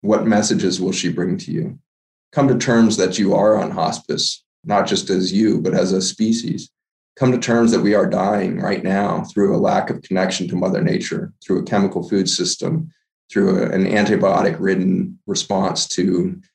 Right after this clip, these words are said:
a, a pandemic. We're spraying bleach into airplanes, into streets. We're spraying anti-insecticides and weird herbicides to try to kill viruses that aren't even alive.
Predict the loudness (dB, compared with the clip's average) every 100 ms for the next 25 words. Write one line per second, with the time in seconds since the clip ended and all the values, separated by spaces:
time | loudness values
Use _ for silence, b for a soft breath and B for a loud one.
0 | _ _ -2 0 0 -2 0 0 2 2
1 | 0 0 -2 -4 -4 -2 -4 0 2 4
2 | 2 0 0 0 -2 -2 0 0 -2 -2
3 | -2 0 -2 -2 -2 -2 -2 0 0 0
4 | -4 -2 -4 -4 -2 0 0 -2 -2 0
5 | 0 -4 -8 _ -16 -12 -6 -4 0 -2
6 | -2 -4 0 0 0 0 0 0 0 0
7 | 0 0 0 0 0 0 -6 -8 -2 -2
8 | 0 -2 -2 0 0 0 -2 -4 -2 0
9 | 0 2 0 0 0 0 -2 -6